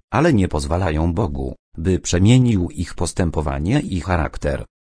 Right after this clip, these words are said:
Za wielką cenę przygotowane zostało wszystko, czego potrzebują ci, którzy otrzymali zaproszenie.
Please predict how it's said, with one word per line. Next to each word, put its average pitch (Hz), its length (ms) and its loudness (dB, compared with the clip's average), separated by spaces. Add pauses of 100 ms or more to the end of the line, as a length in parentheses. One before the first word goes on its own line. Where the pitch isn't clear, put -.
Za 80 220 -2
wielką 101 440 0
cenę 113 380 2
przygotowane 101 760 2
zostało 90 500 0
wszystko, 101 580 0 (200)
czego 85 300 2
potrzebują 95 640 -2
ci, 139 340 2 (240)
którzy 98 360 2
otrzymali 82 540 0
zaproszenie. 92 800 -2